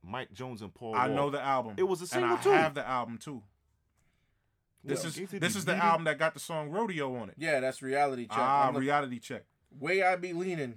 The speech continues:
Speaker 3: That's
Speaker 1: Way I
Speaker 3: Ju-,
Speaker 1: Be Leaning.
Speaker 3: Juve-,
Speaker 1: That's what it was.
Speaker 3: Juvenile, Mike Jones, Paul Wall, Wacko, and Skip.
Speaker 2: Wow. You just took me back with that one.
Speaker 1: <laughs> Was it,
Speaker 3: I
Speaker 1: was it
Speaker 3: forgot
Speaker 1: Way
Speaker 3: all
Speaker 1: I
Speaker 3: about
Speaker 1: Be
Speaker 3: that.
Speaker 1: Leaning?
Speaker 2: I,
Speaker 1: You
Speaker 2: I,
Speaker 1: forgot, Alfred?
Speaker 2: I totally,
Speaker 3: I
Speaker 2: I
Speaker 3: forgot.
Speaker 2: forg-, yo, that al-, and I used to bump that album heavy.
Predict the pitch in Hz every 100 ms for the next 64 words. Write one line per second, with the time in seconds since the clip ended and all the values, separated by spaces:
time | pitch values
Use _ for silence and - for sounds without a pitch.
0 | 101 127 143 151 139 131 127 120 95 135
1 | 202 147 123 208 185 208 185 185 175 170
2 | 175 131 165 165 156 - 190 170 156 160
3 | 156 139 151 151 151 139 127 113 - 139
4 | 98 101 101 92 - _ _ _ - 110
5 | 123 113 131 120 104 123 123 - 98 123
6 | 82 95 131 285 190 - - _ _ -
7 | 147 170 139 160 175 165 143 147 175 185
8 | 214 202 139 185 208 - _ _ _ -
9 | 95 131 160 196 - 339 320 320 330 349
10 | 370 - 214 262 - 147 143 135 123 143
11 | - 180 160 139 170 147 175 160 156 139
12 | 147 185 147 113 147 147 143 135 143 139
13 | 123 165 294 90